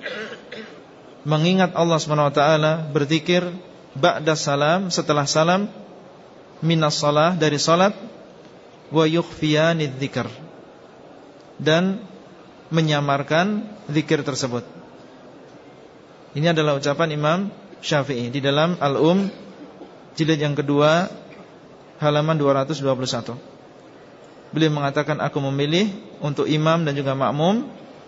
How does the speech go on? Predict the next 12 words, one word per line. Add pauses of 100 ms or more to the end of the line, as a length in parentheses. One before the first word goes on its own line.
(1300)
supaya
zikir (160)
setelah
salam (880)
dengan
melirihkan
suaranya." (1800)
Kemudian
beliau
mengatakan,
"Illa,
kecuali,